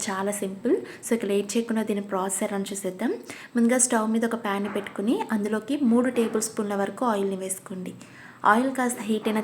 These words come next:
తర్వాత ఒక టీ స్పూన్ శనగపప్పును వేసుకుని, శనగపప్పు లైట్గా వేగిన తర్వాత ఇందులోకి ఒక పది వరకు పచ్చిమిర్చిని ఇలా చిన్న ముక్కలుగా కట్ చేసుకుని వేసుకోండి. కారం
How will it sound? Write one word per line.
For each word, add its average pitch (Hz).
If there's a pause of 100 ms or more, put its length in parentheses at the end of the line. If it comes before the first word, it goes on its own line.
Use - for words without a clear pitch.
తర్వాత 190 (760)
ఒక 233
టీ 247 (120)
స్పూన్ 277 (140)
శనగపప్పును 208
వేసుకుని, 208 (420)
శనగపప్పు 277 (120)
లైట్గా 233
వేగిన 220 (100)
తర్వాత 196 (720)
ఇందులోకి 240 (240)
ఒక - (100)
పది 214
వరకు 226
పచ్చిమిర్చిని 226 (160)
ఇలా 233 (100)
చిన్న 226 (100)
ముక్కలుగా 226
కట్ 214
చేసుకుని 220
వేసుకోండి. 185 (260)
కారం 233